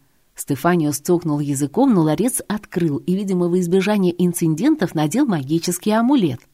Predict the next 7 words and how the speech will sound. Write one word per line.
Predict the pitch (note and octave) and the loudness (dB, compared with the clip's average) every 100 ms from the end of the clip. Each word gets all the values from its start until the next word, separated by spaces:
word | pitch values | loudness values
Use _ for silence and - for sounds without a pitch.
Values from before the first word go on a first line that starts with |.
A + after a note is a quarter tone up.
| _ _ _ _ _ _ _ _ _ _ - | _ _ _ _ _ _ _ _ _ _ -2
Тотчас | A#3+ A#3 - F3 | -2 0 0 2
же | E3 | 2
лес | E3+ D#4+ - | 4 2 2
вокруг | E3+ E3 - D4+ B3+ | -2 -2 0 0 0
угомонился. | G#3+ G#3 G3 F3 C#3+ B2+ - B2 _ _ _ - | -2 -2 -2 -2 -2 -6 -8 -10 _ _ _ -8
Деревья | B2+ C#3+ D3+ C3 | -4 -2 -2 -4
затихли, | C3 B2 B2 - A#3 - D#3 | -6 -6 -6 -4 -4 -2 -4